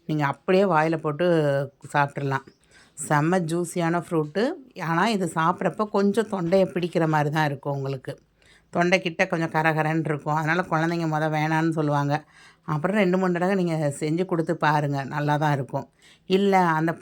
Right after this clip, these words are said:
குழந்தைங்களுக்கு ஸ்-, பிடிக்கிற மாதிரி செய்யணும் அப்படின்னா, நீங்க வீட்ல வந்து just நாலா கட் பண்ணி நீங்க ஜூஸ் மாதிரி கூட புழிஞ்சு எடுக்கலாம் உங்களுக்கு. புழிஞ்சு எடுத்துட்டு கொஞ்சம் தண்ணி கலந்து நீங்க வேற ஏதாவது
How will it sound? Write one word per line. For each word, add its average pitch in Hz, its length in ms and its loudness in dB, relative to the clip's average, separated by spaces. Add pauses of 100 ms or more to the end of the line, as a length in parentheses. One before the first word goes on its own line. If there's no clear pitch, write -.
(160)
குழந்தைங்களுக்கு 190 540 0
ஸ்-, - 440 -8
பிடிக்கிற 190 260 0
மாதிரி 185 220 2
செய்யணும் 160 200 -2
அப்படின்னா, 151 440 0
நீங்க 185 340 0
வீட்ல 196 340 -2
வந்து 170 340 0
just 170 280 -2
நாலா 170 340 4
கட் 151 220 -4
பண்ணி 196 400 -2 (280)
நீங்க 147 560 2
ஜூஸ் 202 260 0
மாதிரி 160 220 0
கூட 165 140 0
புழிஞ்சு 151 280 0
எடுக்கலாம் 139 460 -2
உங்களுக்கு. 135 440 -6 (420)
புழிஞ்சு 208 200 4
எடுத்துட்டு 196 360 0
கொஞ்சம் 190 420 -2
தண்ணி 165 260 -2
கலந்து 165 560 -2 (360)
நீங்க 196 320 2
வேற 175 280 4
ஏதாவது 170 320 0